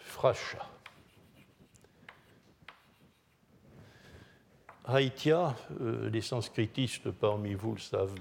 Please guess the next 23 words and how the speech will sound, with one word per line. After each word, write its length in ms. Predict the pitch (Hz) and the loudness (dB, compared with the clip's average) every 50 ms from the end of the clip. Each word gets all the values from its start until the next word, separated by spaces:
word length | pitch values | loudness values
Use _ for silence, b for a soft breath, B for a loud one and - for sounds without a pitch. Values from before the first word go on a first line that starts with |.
| 98 | -8
bien, 220 | 101 107 123 127 123 - - - - - - - - - | -4 -2 -2 -2 -2 -6 -12 -20 -20 -20 -20 -20 -20 -20
c'est 420 | - - - - - - - - - - - | -20 -18 -12 -10 -8 -6 -6 -8 -10 -12 -10
l'indien 500 | - 104 101 101 101 101 107 110 110 110 | -6 -4 -4 -4 -4 -4 -4 -4 -4 -4
satya. 640 | 104 - - - 98 - - - - - - - - - - - - - - - - B B B B B B B B B - | -6 -10 -8 -8 -8 -8 -8 -14 -14 -12 -12 -12 -12 -14 -20 -20 -20 -20 -20 -20 -20 B B B B B B B B B -6
Hein, 140 | 120 131 139 117 - - | -6 -6 -6 -8 -12 -8
vrai, 380 | 117 98 98 92 90 87 92 - - - - - - - - - - | -6 -4 -2 0 -2 -2 -2 -4 -10 -20 -20 -20 -20 -20 -18 -12 -10
la 80 | 110 | -10
vérité. 640 | 104 107 110 104 95 95 98 98 - - - - - - - - - - - - B B B B B B B B B B | -6 -4 -2 -2 -2 -2 -4 -8 -12 -18 -14 -14 -14 -14 -16 -20 -20 -20 -20 -20 B B B B B B B B B B
Bien, 220 | - 151 165 139 110 98 - - - - | 6 8 8 8 6 0 -8 -14 -10 -2
mais 280 | 170 147 151 170 175 - - | 2 4 6 6 4 4 0
seulement, 640 | 139 - - 139 127 135 160 185 175 - - - - - | -4 0 2 2 4 4 4 4 2 2 -2 -8 -4 0
euh, 260 | 139 127 127 131 135 139 | 4 4 6 4 4 2
il 140 | 147 135 139 | 2 2 2
n'est 100 | 135 123 | 2 2
pas 320 | - - 170 165 160 - - - - - - - - - - - | 4 4 4 4 4 2 -4 -8 -18 -20 -20 -20 -20 -14 -4 -2
résolument 760 | 139 123 120 170 156 127 135 135 120 143 143 135 139 151 139 | 0 4 4 4 4 4 2 0 2 2 0 2 2 0 0
assuré, 600 | - - 110 - - - 104 98 107 127 135 - B B B B B B B B B B B B - - | 0 -2 -4 -4 -2 -4 -4 -2 -2 -2 -4 -4 B B B B B B B B B B B B -6 -2
euh, 340 | - 107 101 101 104 107 107 - - - - - | 0 0 2 0 0 -2 -4 -6 -10 -14 -14 -6
que, 300 | - 123 113 107 104 104 - - - - - - - - - - | -2 0 0 0 0 -2 -6 -10 -18 -20 -20 -20 -20 -16 -10 -8
euh, 300 | - 147 131 135 135 135 | -8 -6 -6 -6 -4 -2
les 120 | 120 131 127 | 0 0 0
deux 200 | 104 113 110 107 | 2 2 0 2
mots 260 | 110 123 135 127 | 2 2 2 2